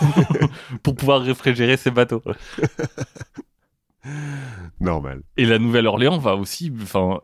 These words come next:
Speaker 1: énormément se développer à ce moment-là, parce que c'est le port d'entrée de, d'une grande partie des bananes pour le pays. Sur place, donc, les frères Vaccaro, ils vont avoir un concurrent qui s'appelle Samuel Zemurey, qui est un immigrant russe,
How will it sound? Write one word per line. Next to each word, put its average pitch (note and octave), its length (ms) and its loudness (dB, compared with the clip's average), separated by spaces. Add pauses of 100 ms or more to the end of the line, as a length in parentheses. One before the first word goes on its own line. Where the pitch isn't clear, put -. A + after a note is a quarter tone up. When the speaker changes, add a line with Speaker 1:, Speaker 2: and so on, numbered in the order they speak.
Speaker 1:
énormément C#3 500 4
se A2+ 60 -4
développer A2 360 2
à A#2 80 2
ce - 140 -4
moment-là, G#2 380 2
parce G#2+ 220 -6
que C#3+ 140 2
c'est A#2+ 160 0
le F#2+ 160 4
port A2 240 -2
d'entrée C3+ 500 0
de, F#2 280 4
d'une F#2+ 360 4
grande G#2+ 240 -2
partie G#2+ 240 -6
des G#2+ 100 2
bananes A2 280 0
pour G#2+ 120 -2
le G2 80 0
pays. F#2+ 200 -2 (1300)
Sur - 220 -2
place, F3+ 300 0
donc, A#2+ 160 -2
les B2+ 80 4
frères F3+ 180 0
Vaccaro, C#3+ 460 2
ils F3 80 0
vont B2 100 2
avoir C#3+ 240 2
un A2 220 4
concurrent A2 480 -4 (560)
qui - 140 -14
s'appelle A2+ 280 0
Samuel C#3+ 500 2
Zemurey, B2+ 540 2 (720)
qui - 120 0
est B2+ 40 6
un G2 420 4
immigrant A2+ 640 4
russe, - 500 -2